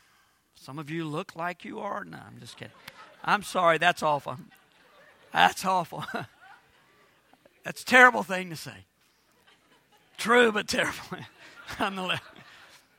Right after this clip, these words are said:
But we gotta talk about that.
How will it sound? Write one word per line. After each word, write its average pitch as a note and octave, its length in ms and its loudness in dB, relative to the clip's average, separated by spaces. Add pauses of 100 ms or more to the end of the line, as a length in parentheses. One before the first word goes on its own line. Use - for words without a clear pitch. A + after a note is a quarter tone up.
(920)
But C#4+ 160 0
we C#4+ 80 0
gotta C#4+ 220 8
talk D4 360 0
about F#3 300 2
that. C#3 240 -4